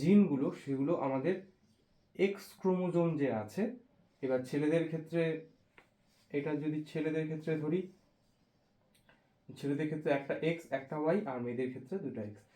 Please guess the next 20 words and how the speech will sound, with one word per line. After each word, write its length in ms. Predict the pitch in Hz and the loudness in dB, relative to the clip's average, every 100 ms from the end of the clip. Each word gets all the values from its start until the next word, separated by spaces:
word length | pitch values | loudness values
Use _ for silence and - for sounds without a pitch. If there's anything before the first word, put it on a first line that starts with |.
| - - | -20 -14
তাহলে 180 | - 127 - 156 180 | -6 -6 -2 2 6
এই 120 | 214 240 233 226 - _ _ _ _ - | 8 8 4 -2 -10 _ _ _ _ -2
ফ্যাক্টর 400 | 147 - 185 175 160 - - - - - 151 | -2 0 0 0 0 -6 -10 -20 -20 -8 0
এইট, 160 | 165 180 - | 2 2 -2
ফ্যাক্টর 320 | 143 - 165 151 | -6 -2 0 4
নাইন 140 | 143 165 - | 4 2 -2
উৎপাদনকারী 580 | 143 165 160 170 170 165 143 | 0 4 6 6 2 0 0
যে 60 | 135 | -4
জিনগুলো 400 | 127 120 113 127 - - | -4 -4 -4 -4 -6 -6
এক্স 120 | 156 - | -10 -2
ক্রোমোজোমের 440 | 180 175 151 139 | 2 2 2 0
মধ্যে 180 | 120 117 110 | -2 -6 -8
থাকে, 180 | - 104 - - - - 120 | -12 -14 -14 -20 -20 -12 -8
এখানেও 300 | 135 156 180 143 | -2 0 0 -2
এক্স 140 | - - | -8 -6
ক্রোমোজোমের 440 | 139 131 127 120 | -4 -2 -2 -2
মধ্যে 180 | 113 113 110 | -2 -2 -4
থাকে। 180 | 104 101 - - - _ | -10 -14 -18 -20 -20 _
কিন্তু 220 | 220 220 240 180 | 4 6 8 6
আমাদের 260 | 180 190 | 4 4